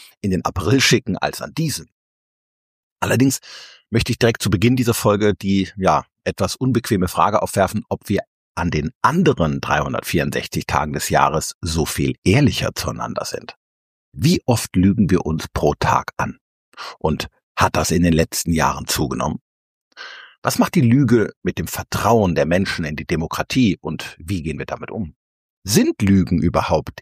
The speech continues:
immer moralisch verwerflich oder mitunter sogar notwendig? Auf alle diese Fragen bekommen Sie hier und heute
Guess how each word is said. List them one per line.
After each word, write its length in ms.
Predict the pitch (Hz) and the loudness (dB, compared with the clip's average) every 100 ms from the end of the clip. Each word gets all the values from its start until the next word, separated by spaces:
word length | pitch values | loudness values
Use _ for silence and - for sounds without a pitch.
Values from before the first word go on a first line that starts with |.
| - | -2
immer 400 | 117 95 - - | 2 2 -2 -4
moralisch 560 | 87 92 143 139 127 - | 0 2 2 0 -2 -6
verwerflich 800 | - 82 - 131 - 117 - | -4 -2 0 0 -2 -10 -6
oder 500 | 113 104 123 143 104 | 0 2 2 0 -4
mitunter 640 | 73 117 117 - 113 104 92 | -6 -6 -6 -6 -6 -4 -6
sogar 460 | 95 - 71 69 _ _ | -6 -4 -6 -6 _ _
notwendig? 640 | - - - - - - _ _ _ _ _ _ _ _ - - - | -12 -10 -6 -6 -6 -10 _ _ _ _ _ _ _ _ -12 -10 0
Auf 120 | 107 | 2
alle 160 | 170 | 4
diese 200 | 190 180 | 2 2
Fragen 340 | 127 90 107 131 | 2 2 2 0
bekommen 240 | 123 101 | 0 2
Sie 100 | 92 | 2
hier 240 | 85 139 104 | 2 2 0
und 160 | - | 2
heute 380 | 82 78 147 160 | 0 0 -2 -6